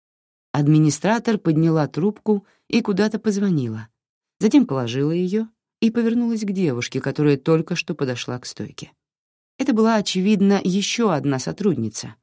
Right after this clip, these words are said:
В руках она держала стопку папок. Тоже молодая и привлекательная. Она прижалась бёдрами, обтянутыми дизайнерской юбкой, к стойке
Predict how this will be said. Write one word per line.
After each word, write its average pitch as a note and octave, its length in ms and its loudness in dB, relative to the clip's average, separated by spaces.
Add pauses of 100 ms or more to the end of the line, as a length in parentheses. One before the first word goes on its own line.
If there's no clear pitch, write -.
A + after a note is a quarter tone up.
(240)
В C#3+ 80 -2
руках D#3 380 0
она E3 140 2
держала C3+ 460 0
стопку B2 500 -6
папок. - 500 -14 (680)
Тоже C4+ 240 4
молодая D#3+ 500 2
и - 180 -8
привлекательная. C#3 960 -10 (640)
Она C#3+ 260 2
прижалась C#3 500 0
бёдрами, B2 600 -2 (240)
обтянутыми C#3+ 840 0
дизайнерской C#3 840 -2
юбкой, C#3 500 -6 (140)
к - 60 -14
стойке - 580 -6